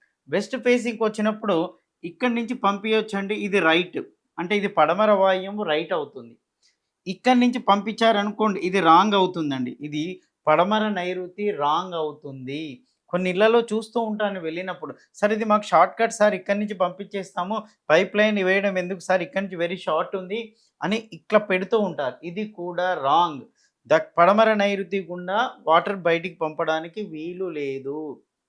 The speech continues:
ఈ వాయుం గుండా, పడమర వాయుం గుండా పంపొచ్చండి, అది మంచి పద్ధతి, మంచి విధానం. ఇక్కడ ఇది రాంగ్ అనమాట.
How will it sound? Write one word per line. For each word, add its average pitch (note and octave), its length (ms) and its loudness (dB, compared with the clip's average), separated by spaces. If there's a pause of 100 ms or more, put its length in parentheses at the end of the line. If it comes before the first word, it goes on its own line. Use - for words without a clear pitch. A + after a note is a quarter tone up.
(800)
ఈ F#3 140 0
వాయుం G#3 460 8
గుండా, F3 260 2
పడమర G#3 420 4
వాయుం G3 360 6
గుండా F3+ 220 -8
పంపొచ్చండి, D#3 680 -10 (400)
అది G#3 160 0
మంచి G3+ 300 0
పద్ధతి, F3+ 440 -4
మంచి F#3 300 -6
విధానం. B2+ 400 -8 (260)
ఇక్కడ G#3+ 240 0 (100)
ఇది G#3 220 -2
రాంగ్ D#3 300 8
అనమాట. A2+ 340 -4